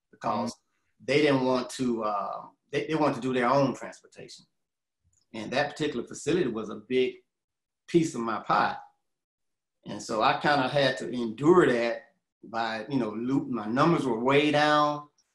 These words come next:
Speaker 1: but I still kept going in there smiling whenever they called. And eventually, they, you know, it worked itself out back around to where they said, "Okay, you come on back. We can't do this transportation by ourselves. This is a lot."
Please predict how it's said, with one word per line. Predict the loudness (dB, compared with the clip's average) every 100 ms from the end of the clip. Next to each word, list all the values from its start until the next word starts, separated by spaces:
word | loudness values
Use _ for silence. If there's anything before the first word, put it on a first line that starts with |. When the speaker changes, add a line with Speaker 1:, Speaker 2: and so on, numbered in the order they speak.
| -10
Speaker 1:
but | -6
I | -6
still | -4 2 4 2 -2 _ -6
kept | 0 0 0
going | 0 2 2
in | 0
there | -2
smiling | -6 -4 0 2 0 -2
whenever | -2 -2 -2
they | -4
called. | -2 -2 0 0 -2 -4
And | -8
eventually, | -8 -4 -4 -4 -6
they, | -6 -8 -10 -6
you | -4
know, | -4
it | -4
worked | -4 -6 -6
itself | -12 -12 -10 -4
out | -2 -2 -6 _ _ _ -6
back | -4 -4 -6
around | -6 -4 -2 -4
to | -6
where | -8 -6
they | -2 -2 -4
said, | -6 -6 -4
"Okay, | -6 -6 -8 -8 -10
you | -8
come | -4 -2
on | -2 -4
back. | -6 -6
We | -10
can't | -6 -6
do | -6
this | -8 -10
transportation | -8 -10 -12 -16 -16 -14
by | -14
ourselves. | -10 -10 -10 -12 -12
This | -18
is | -16
a | -10
lot." | -6 -6